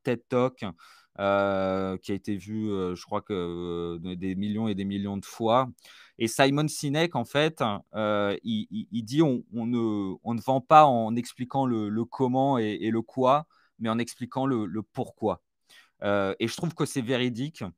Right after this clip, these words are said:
Euh, quand vous, quand vous regardez, euh, euh, des, des, euh, des, des entreprises comme, euh, comme, euh, Apple ou, euh, euh, même, euh, des entreprises dans,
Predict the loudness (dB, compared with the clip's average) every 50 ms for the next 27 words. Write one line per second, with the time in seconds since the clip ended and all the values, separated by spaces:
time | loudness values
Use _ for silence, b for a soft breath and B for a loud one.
0 | b b b b b b b -2 0 0 0 0 -2 -4 -4 -4 -4 -2 0 0
1 | 0 0 0 -2 -4 -6 -6 -6 -6 -6 -4 -6 -4 0 0 0 4 4 4 4
2 | 4 2 2 2 4 4 4 4 4 2 0 -2 -4 _ _ _ _ _ _ -2
3 | 0 2 2 2 2 0 0 0 0 0 0 0 -2 -2 -4 -4 -4 -4 -6 -6
4 | -6 -8 -10 _ _ _ _ _ _ -20 -20 -20 _ -12 -4 -2 0 2 2 2
5 | 0 0 0 0 -2 -2 -2 -2 -2 -2 -2 -2 -2 -2 0 -2 -2 -2 -2 -6
6 | -6 -4 -4 -4 -4 -4 -4 -2 -2 -2 -2 -2 -2 -2 -4 -4 -6 _ -4 -2
7 | -2 0 0 0 0 0 0 0 0 0 -2 -2 -2 0 4 6 6 8 8 8
8 | 6 6 4 4 0 -2 -2 -2 0 0 0 -2 -4 b b b b b b -4
9 | -2 0 0 2 2 2 2 2 2 2 0 -2 -2 -4 -4 -6 -4 -6 -8 -6
10 | -8 -10 -6 -6 -6 -6 -4 -6 -6 -6 -6